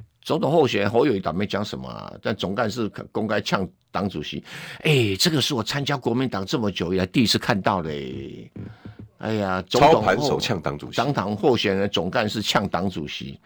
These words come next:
Speaker 2: 嗯。
Speaker 1: 前所未见。嗯。
Speaker 2: 没有看过操盘手直接敢对要下军令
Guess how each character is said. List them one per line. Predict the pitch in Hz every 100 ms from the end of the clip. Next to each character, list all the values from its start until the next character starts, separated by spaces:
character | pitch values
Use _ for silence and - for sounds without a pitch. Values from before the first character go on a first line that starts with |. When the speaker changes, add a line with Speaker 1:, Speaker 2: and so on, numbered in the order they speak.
| -
Speaker 2:
嗯。 | 65 58 -
Speaker 1:
前 | - - 127 180
所 | - 117
未 | 123
见。 | 113 123 - _ -
嗯。 | 73 65 57 - - _ _ _ _ _
Speaker 2:
没 | 110 123
有 | 127
看 | - 139 101
过 | - 117 85
操 | - 117
盘 | 95 87
手 | 82
直 | 69 85
接 | 101 104
敢 | 71 65 -
对 | 101 85 - - -
要 | 117 101
下 | - 127 98
军 | - 98 104
令 | 107 -